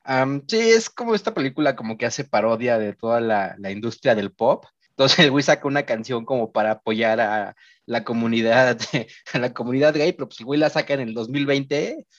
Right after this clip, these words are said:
cuando ya es como perfectamente legal y todo, pues toda la canción se la pasa diciendo, "Yo soy gay, güey, pero pues te apoyo y todo esto", ¿no? <laughs>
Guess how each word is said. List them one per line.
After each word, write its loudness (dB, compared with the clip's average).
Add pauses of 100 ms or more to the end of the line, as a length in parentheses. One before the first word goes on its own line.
(160)
cuando 0
ya 4
es 0
como -4
perfectamente 0
legal -2
y -6
todo, 0
pues -2
toda 4
la 0
canción -6
se -6
la -2
pasa -10
diciendo, -6
"Yo 4
soy 0
gay, 0
güey, 0
pero -2
pues -4 (460)
te 4
apoyo 8
y 6
todo 8
esto", 2
¿no? -2 (520)
<laughs> -2